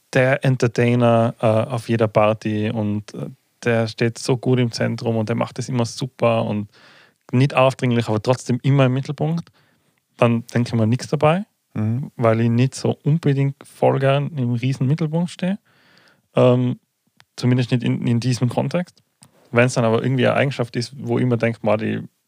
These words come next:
Speaker 1: hab ich auch, die Eigenschaft."
Speaker 2: <laughs>
Speaker 1: Und
Speaker 2: Ja,
Speaker 1: ich würd
Speaker 2: genau.
Speaker 1: gern, dass sie jemand bemerkt, <laughs> dass sie hat.
Speaker 2: Dass auch jemand die als die Superlative
Speaker 1: Genau.
Speaker 2: der Eigenschaft beschreibt.
Speaker 1: Äh, dann, dann en-, entsteht natürlich genau das Gefühl, was der, der Dale sagt, oder?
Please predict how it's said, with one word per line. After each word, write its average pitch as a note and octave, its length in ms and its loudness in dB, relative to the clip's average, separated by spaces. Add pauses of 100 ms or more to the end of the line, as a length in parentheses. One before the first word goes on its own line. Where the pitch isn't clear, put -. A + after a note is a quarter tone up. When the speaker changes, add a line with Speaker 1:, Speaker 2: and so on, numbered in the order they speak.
(520)
Speaker 1:
hab B2 260 2
ich B2+ 160 -2
auch, A#2 260 2
die E3 140 -2
Eigenschaft." D#3+ 600 -4 (260)
Speaker 2:
<laughs> A#2 180 0
Speaker 1:
Und C3+ 160 6
Speaker 2:
Ja, B2+ 60 6
Speaker 1:
ich B2 60 2
würd D#3 240 6
Speaker 2:
genau. D3+ 180 6
Speaker 1:
gern, E3 120 6
dass C#3+ 160 2
sie C3+ 120 0
jemand C#3 360 4
bemerkt, C3+ 540 4
<laughs> - 180 4
dass - 140 6
sie B3 180 8
hat. C4 260 4
Speaker 2:
Dass E3+ 160 4
auch C#3 140 6
jemand D#3 460 4
die D#3+ 100 4
als C3+ 160 4
die D3 100 2
Superlative D3 640 4
Speaker 1:
Genau. D3 180 8
Speaker 2:
der C#3+ 120 6
Eigenschaft C#3 380 2
beschreibt. C3+ 360 -4 (360)
Speaker 1:
Äh, - 40 -18 (120)
dann, B2 400 2
dann A#2+ 260 2
en-, A#2 220 -4 (180)
entsteht C3 320 2
natürlich A#2 320 0
genau A#2+ 220 2
das C#3 120 0
Gefühl, E3 320 -2
was B2+ 120 -6
der, A#2+ 160 -4 (200)
der A#2 100 0
Dale C3 240 0
sagt, - 340 -4
oder? A#2+ 320 -4